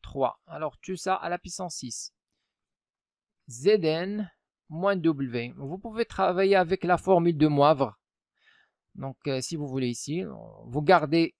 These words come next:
cosinus pi sur trois plus I sinus, euh, pi sur trois et vous utilisez la formule de Moivre. Donc ici, on va travailler avec les, les exponentielles. En général, lorsqu'on a des puissances, on travaille avec, avec les exponentielles, c'est plus simple. Donc, euh, ça, c'est égal à,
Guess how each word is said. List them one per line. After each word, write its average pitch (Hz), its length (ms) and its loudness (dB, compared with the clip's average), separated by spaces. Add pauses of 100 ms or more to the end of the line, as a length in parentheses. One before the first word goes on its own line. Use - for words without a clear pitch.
(220)
cosinus 185 680 4
pi - 120 -6
sur 151 200 0
trois 170 200 0
plus - 240 -6
I 170 100 -6
sinus, 165 400 -6
euh, 131 160 0
pi - 140 -12
sur 131 180 -6
trois 156 400 -8 (220)
et 185 140 -4
vous 175 120 0
utilisez 170 460 -2
la 165 100 2
formule 147 300 -4
de 131 100 -4
Moivre. 123 320 -4 (600)
Donc 165 140 -16
ici, 185 160 -10
on 180 60 -4
va 175 100 -2
travailler 170 260 0
avec 156 180 -2
les, 143 180 -6
les 151 240 -2
exponentielles. 131 760 -8 (240)
En 214 140 -6
général, 180 360 4
lorsqu'on 175 360 -2
a 170 60 0
des 151 120 -2
puissances, 156 680 -6
on 170 140 -14
travaille 165 280 -2
avec, 151 380 -6
avec 151 240 -6
les 156 180 -2
exponentielles, 147 540 -10
c'est - 140 -10
plus 151 160 -10
simple. - 380 -14 (880)
Donc, 175 340 -6
euh, 165 260 0
ça, 196 160 -8
c'est - 180 -4
égal 170 340 -2
à, 185 260 -4